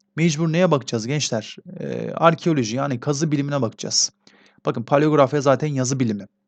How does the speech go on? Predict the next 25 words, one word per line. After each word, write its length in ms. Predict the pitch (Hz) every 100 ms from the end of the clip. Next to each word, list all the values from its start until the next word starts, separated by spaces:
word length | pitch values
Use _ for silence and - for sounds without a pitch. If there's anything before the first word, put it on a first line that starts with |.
| _
Üzerinde 300 | 131 135 139
yazı 240 | 135 131 139
var 140 | 131
mı? 160 | 139 131
Var. 180 | 117 107
Yani 320 | 131 135 -
tarih 320 | - 127 127
sonrasıdır. 640 | 160 127 117 113 123 107 - _ - - _ -
Numizmatiğin 520 | 139 151 156 139 151
üzerinde 280 | 139 151 143
yazı 240 | 139 139
var 120 | 147
mıdır? 280 | 139 127 151 - -
Yani 140 | 113
paranın 360 | 113 127 123 143
üstünde 480 | 131 - 120 110 127
para 300 | - 117 120
bilimidir. 460 | 113 107 120 - _ _ _ _ 147
Var 160 | 160
mı? 180 | 147 151
Var. 260 | 135 117 - -
Yani 280 | 120 127 156
tarih 320 | - 117 156
sonrasıdır. 560 | - 123 107 - - - _ _ _ _
Diplomatika 760 | 151 - 160 165 175 - 110